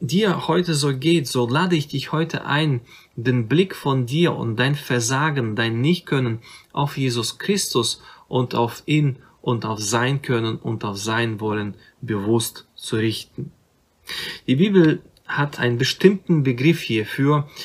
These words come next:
Apostel Paulus nennt es den Schild des Glaubens ergreifen, an sich reißen. Wir lesen in Epheserbrief Kapitel sechs, Vers sechzehn mehr davon.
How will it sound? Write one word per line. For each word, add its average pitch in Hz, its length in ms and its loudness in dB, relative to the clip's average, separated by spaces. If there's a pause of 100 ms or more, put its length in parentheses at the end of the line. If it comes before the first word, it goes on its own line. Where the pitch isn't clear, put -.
(180)
Apostel 123 400 -4
Paulus 139 500 0
nennt 120 240 0
es - 260 -2
den 117 280 0
Schild 175 480 2
des - 160 -4
Glaubens 123 640 0 (480)
ergreifen, 117 960 2
an 113 220 -2
sich 139 340 2
reißen. 104 400 -2 (720)
Wir 117 120 2
lesen 156 320 6
in 120 100 2
Epheserbrief 139 720 4
Kapitel 123 420 -2
sechs, 120 440 0
Vers - 320 -2
sechzehn 143 720 0 (280)
mehr 127 280 4
davon. - 480 -8